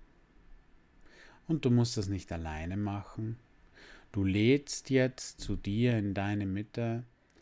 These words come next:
eine Spezialistin, einen Spezialisten, eine Hilfsenergie für dein Nervensystem ein.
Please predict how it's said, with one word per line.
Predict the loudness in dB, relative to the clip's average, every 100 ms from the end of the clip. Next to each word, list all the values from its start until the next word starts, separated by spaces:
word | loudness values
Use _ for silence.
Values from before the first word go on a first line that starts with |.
| _ -20 -20 _ _ -12
eine | -10
Spezialistin, | -10 -12 -14 -12 -8 -4 -4 -4 -8 -6 -4 -2 -4 -6 -8 -16 -20 _ _ _ _ -16
einen | -12 -10
Spezialisten, | -12 -14 -16 -14 -12 -12 -12 -14 -10 -8 -6
eine | -6 -8
Hilfsenergie | -10 -10 -10 -10 -8 -6 -8 -8 -8 -8 -8 _ _ _ _ _ _ _ _ -20 _ -20 -20 _ _
für | -10 -10 -10 -8
dein | -4 -2 -2 0 0
Nervensystem | 0 -2 -4 -6 -10 -10 -12 -10 -8 -8 -8
ein. | -10 -8 -8 -10 -12